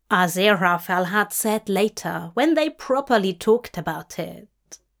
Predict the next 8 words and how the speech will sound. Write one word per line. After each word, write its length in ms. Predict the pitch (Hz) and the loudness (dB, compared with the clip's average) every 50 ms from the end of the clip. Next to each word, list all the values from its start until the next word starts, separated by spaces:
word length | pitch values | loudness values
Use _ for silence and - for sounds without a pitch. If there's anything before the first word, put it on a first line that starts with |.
| _ _ _ _ _ _ _ _ _ _ _ - - - - - - _ _ _ _ _ - | _ _ _ _ _ _ _ _ _ _ _ -20 -18 -18 -18 -20 -20 _ _ _ _ _ 0
A 120 | 269 262 | 0 0
far 500 | - - - - 233 214 220 220 220 226 | 0 -2 -2 2 4 6 6 8 6 6
cry 560 | 220 - - - - 185 175 175 180 170 160 | 4 0 -6 -4 0 0 2 2 0 -2 -4
from 320 | 165 - - - 247 254 247 | -6 -6 0 0 0 2 4
what 240 | 254 247 247 - - | 4 2 2 0 -6
Crowley 540 | - - 277 240 226 247 247 226 220 226 | -6 0 2 4 4 4 4 2 0 -2
truly 680 | 220 - - - 226 214 208 214 226 226 190 170 165 160 | -4 -8 -6 0 4 6 6 8 6 6 4 2 0 0
desired, 680 | - 190 185 160 190 196 208 214 208 196 190 185 - | 0 -2 0 2 2 2 4 4 4 2 2 0 -2